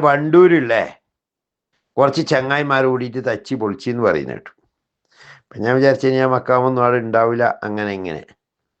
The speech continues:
പിന്നെ ഒരു അഞ്ചാറ് മാസം കഴിഞ്ഞപ്പോൾ പിന്നെയും അതിൽ കൂടി യാത്ര ചെയ്യുമ്പോൾ ഇതുണ്ട് ആകെ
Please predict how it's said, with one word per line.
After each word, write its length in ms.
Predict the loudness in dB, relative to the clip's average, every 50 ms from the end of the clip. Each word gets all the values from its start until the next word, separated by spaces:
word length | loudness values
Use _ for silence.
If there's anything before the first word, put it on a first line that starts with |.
| _ _ _ -20 -20 _ _ 2
പിന്നെ 180 | 2 4 4 4
ഒരു 100 | 4 4
അഞ്ചാറ് 400 | 2 0 0 0 2 2 2 0 0
മാസം 340 | -2 -2 -4 -2 -4 -6 -6
കഴിഞ്ഞപ്പോൾ 400 | -4 -6 -6 -6 -6 -6 -8 -6
പിന്നെയും 300 | -4 -4 -4 -2 -2 -2 0
അതിൽ 140 | 0 0 0
കൂടി 220 | 0 0 2 4 4
യാത്ര 280 | 4 4 2 0 -2 -6
ചെയ്യുമ്പോൾ 340 | -6 -6 -4 -4 -4 -4 -4 -6 -10 _ _ _ _ _ _ _ _ _ _ _ _ _ _ -8
ഇതുണ്ട് 260 | -4 -2 0 2 2 2 2 2 0 2
ആകെ 280 | 2 2 0 0 -2 -4